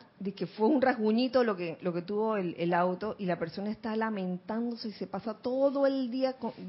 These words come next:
diciéndole a todo el mundo el rayón que le hicieron a, a su automóvil, por ejemplo. O sea, una vibración materiali-, materialista. Es como una, una forma, un hábito de reaccionar de esa forma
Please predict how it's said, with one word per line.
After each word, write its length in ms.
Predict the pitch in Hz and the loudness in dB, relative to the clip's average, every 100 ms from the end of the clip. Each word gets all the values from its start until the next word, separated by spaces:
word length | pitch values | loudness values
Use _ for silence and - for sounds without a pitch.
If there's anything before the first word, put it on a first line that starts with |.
| 185 | -6
diciéndole 440 | 185 180 220 240 208 | -4 -2 -2 0 0
a 60 | |
todo 140 | 220 233 | 2 2
el 120 | 247 | 2
mundo 340 | 247 254 254 247 | 2 2 4 4
el 160 | 226 | 2
rayón 1200 | 208 202 190 190 170 - - 269 247 254 247 247 | 0 2 2 2 -4 -10 -4 2 2 2 -2 -4
que 140 | 233 226 | -4 -4
le 100 | 190 | -4
hicieron 800 | 185 - 226 220 226 226 220 214 - - - - - | -8 -10 -4 -2 0 -2 -6 -8 -16 -20 -20 -14 -2
a, 220 | 180 175 | 0 0
a 160 | 175 165 | 0 -2
su 120 | 190 | -2
automóvil, 580 | 180 180 175 175 160 156 | -2 -2 -2 0 0 0
por 160 | 175 | 0
ejemplo. 580 | 160 185 185 151 151 151 151 - - | 0 2 0 0 -4 -8 -10 -18 -20
O 40 | |
sea, 240 | - 226 170 | -12 -8 -6
una 160 | 180 | -4
vibración 380 | 214 196 151 180 | -2 -4 -4 -6
materiali-, 580 | 190 190 160 160 165 170 _ | -4 -4 -4 -4 -6 -8 _
materialista. 600 | 170 170 170 170 175 175 | -4 -2 -2 0 -2 -2
Es 160 | 185 185 | -6 -2
como 220 | 240 202 | -2 -2
una, 260 | 202 214 - | -2 -2 -2
una 220 | 220 226 | -2 -2
forma, 580 | - 262 233 233 240 247 - - - - | 0 2 2 2 -2 -4 -12 -18 -14 4
un 260 | 220 233 - | 6 6 6
hábito 560 | 247 277 240 - - - - - - | 6 6 6 6 6 4 -2 -8 0
de 320 | 190 185 185 185 | 4 4 2 -2
reaccionar 760 | 202 190 - 196 196 208 240 254 - - - - - - - - - | -2 0 0 2 4 2 0 -6 -10 -16 -20 -20 -20 -20 -20 -20 -16
de 180 | 190 202 | 0 2
esa 200 | 202 285 | 2 0
forma 640 | - 254 233 226 240 254 | 2 4 6 4 0 -2